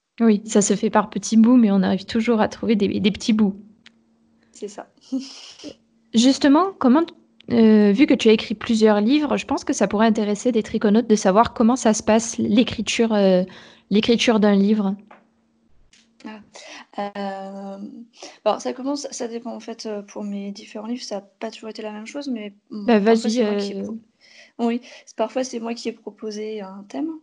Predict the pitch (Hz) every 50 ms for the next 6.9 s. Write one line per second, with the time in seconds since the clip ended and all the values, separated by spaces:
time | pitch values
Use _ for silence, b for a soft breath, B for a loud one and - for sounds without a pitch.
0 | _ _ _ - 220 214 208 202 196 196 190 196 202 - 240 - 196 196 - -
1 | 208 196 - 233 220 - - - 214 196 190 190 185 185 190 185 185 180 196 202
2 | 202 196 202 208 202 202 196 196 - - 247 240 - - - 185 180 - _ -
3 | - - 196 190 202 185 185 - - 226 247 262 254 247 _ _ _ _ _ -
4 | - 220 196 - - 240 233 226 220 226 196 - - - - 202 202 208 208 226
5 | 214 214 208 - - 214 208 208 202 202 - 233 208 220 202 269 302 B B B
6 | B B B B B B B B B B B _ - 220 214 208 202 196